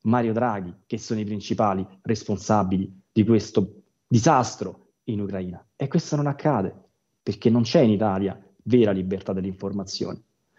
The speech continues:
E non può esserci semplicemente perché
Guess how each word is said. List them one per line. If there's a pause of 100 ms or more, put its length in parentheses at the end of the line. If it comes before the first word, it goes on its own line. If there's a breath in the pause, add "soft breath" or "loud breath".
(180 loud breath)
E
non
può
esserci
semplicemente
perché